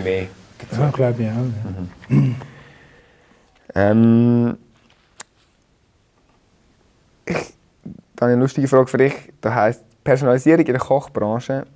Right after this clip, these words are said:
Speaker 1: schreitet voran. Ähm, nicht erst seit dem, äh, seit der Lancierung vom Magazin vom Caminada.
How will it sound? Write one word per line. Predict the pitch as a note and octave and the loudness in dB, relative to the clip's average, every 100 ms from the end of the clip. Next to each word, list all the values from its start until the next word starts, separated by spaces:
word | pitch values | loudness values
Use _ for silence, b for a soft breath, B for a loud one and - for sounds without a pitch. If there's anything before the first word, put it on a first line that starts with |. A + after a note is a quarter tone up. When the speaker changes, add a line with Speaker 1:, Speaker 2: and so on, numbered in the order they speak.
| _ | _
Speaker 1:
schreitet | - - A2 - | -16 -12 -12 -12
voran. | - E2+ D#2+ G2+ A#2 - - - | -8 -6 -6 -8 -14 -20 -20 -20
Ähm, | - F2+ - F2+ F#2+ | -14 -12 -12 -12 -8
nicht | F#2+ A2 | -6 0
erst | G#2 A2 - | 0 -2 -6
seit | A2+ - | -6 -4
dem, | G2+ G#2 G#2 - | -2 -4 -8 -12
äh, | - F#2+ F#2 F2+ G2+ - | -8 -6 -6 -8 -12 -14
seit | - - | -16 -10
der | G2 | -6
Lancierung | F#2 F#2+ - G#2+ G#2+ | -4 -4 -2 -2 -2
vom | - F#2 F2+ | -8 -8 -8
Magazin | F#2 - A2 G#2 | -8 -8 -8 -8
vom | G2+ | -8
Caminada. | F#2+ F#2+ G#2 C3 D3+ | -8 -2 0 2 0